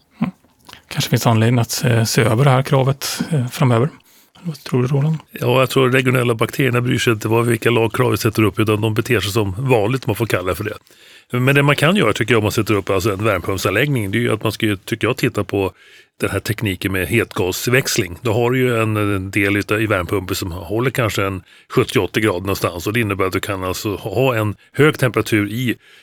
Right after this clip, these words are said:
Speaker 2: i beredan, i alla fall i toppen, och, eh, alltså vara garanterad att du alltid ligger över sextio grader då. Eh, och, eh, det är inte alla företag som kör med det här.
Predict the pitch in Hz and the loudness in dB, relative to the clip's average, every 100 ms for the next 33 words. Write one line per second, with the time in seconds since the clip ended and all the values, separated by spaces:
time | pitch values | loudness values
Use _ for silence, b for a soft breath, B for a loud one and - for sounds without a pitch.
0 | b 131 131 120 101 92 90 87 - 147 | b -2 2 4 4 2 0 -2 -8 -8
1 | 113 95 107 117 117 139 135 123 107 87 | -4 -2 0 0 2 0 2 0 0 -4
2 | - 98 - - 101 95 95 98 92 98 | -2 -4 -4 -2 0 0 -2 -6 -10 -8
3 | 95 - 95 90 98 101 104 95 101 95 | -8 -4 -4 -4 -6 -10 -4 -2 0 -2
4 | - 107 92 101 - - 117 92 101 101 | -2 -2 -2 -8 -10 -6 -4 -4 -6 -2
5 | 104 131 120 - 104 - 92 87 90 - | 0 2 0 0 -2 -4 -6 -6 -12 -12
6 | - _ b b b b 104 95 95 101 | -16 _ b b b b -6 -4 -2 -2
7 | 95 - 110 104 92 131 123 131 117 110 | -4 -4 -2 2 2 2 2 2 0 0
8 | 104 - 95 - 104 123 135 147 143 | -2 -2 -4 -4 -2 0 0 2 2